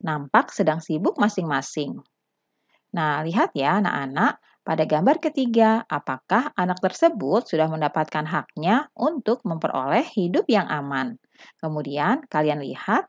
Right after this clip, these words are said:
gambar yang keempat, apakah anak tersebut sudah mendapatkan haknya untuk memperoleh kasih sayang dari kedua orang tuanya?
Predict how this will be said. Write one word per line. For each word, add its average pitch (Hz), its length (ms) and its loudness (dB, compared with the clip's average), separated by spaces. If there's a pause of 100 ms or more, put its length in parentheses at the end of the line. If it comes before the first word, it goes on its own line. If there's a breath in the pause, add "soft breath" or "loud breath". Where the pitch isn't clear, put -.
(140)
gambar 143 240 -2
yang 147 160 -4
keempat, 277 480 0 (320 loud breath)
apakah 190 640 -4
anak 180 240 -4
tersebut 202 560 0
sudah 156 240 -2
mendapatkan 143 560 -6
haknya 165 640 -4
untuk 170 300 -4
memperoleh 156 580 -2
kasih 208 320 -2
sayang 208 560 0
dari 147 320 -2
kedua 226 320 4
orang 226 240 4
tuanya? 269 560 4